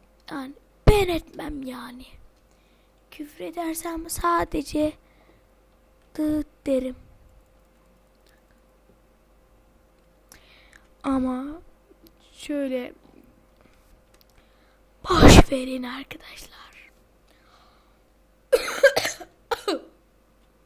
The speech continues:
Öyle bir konuştum ki Allah benim cezamı vermiş.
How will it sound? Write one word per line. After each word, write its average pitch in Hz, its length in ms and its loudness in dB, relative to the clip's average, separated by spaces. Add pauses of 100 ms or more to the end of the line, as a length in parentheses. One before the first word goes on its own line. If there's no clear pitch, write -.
(560)
Öyle 285 400 -2 (120)
bir 359 140 0 (880)
konuştum 294 520 -12
ki - 160 -20 (1600)
Allah 262 280 -12
benim 262 200 -16
cezamı 247 400 -16
vermiş. 240 380 -20